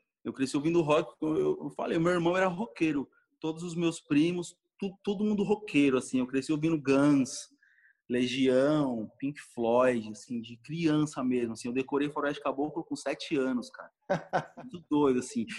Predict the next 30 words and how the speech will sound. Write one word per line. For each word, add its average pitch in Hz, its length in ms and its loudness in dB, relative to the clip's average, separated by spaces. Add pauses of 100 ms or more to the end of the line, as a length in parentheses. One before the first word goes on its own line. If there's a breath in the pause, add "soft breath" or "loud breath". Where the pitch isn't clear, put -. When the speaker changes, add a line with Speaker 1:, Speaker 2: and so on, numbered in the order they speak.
Speaker 1:
E 143 100 0
aí, 151 220 2
quando 240 540 0
eu 226 120 0
fui 220 200 -8
pra 196 180 -2
rua 147 500 0
mesmo, 135 560 -2 (260)
e 127 40 -2
aí 165 360 0 (160)
esse 190 320 -4
tipo 196 400 -10
de 160 200 -6
coisa 160 200 -2
começou 151 220 -4
a 156 40 -6
acontecer, 156 440 -2
eu 202 80 0
conheci 240 380 -4
o 254 80 0
rap. 190 240 0 (880)
Eu - 40 -12
comecei 156 320 0
a 175 60 2
ouvir 175 260 -4
o 180 80 -2
rap 156 460 0
com 151 140 -4
quinze 165 400 -4
anos 160 420 -2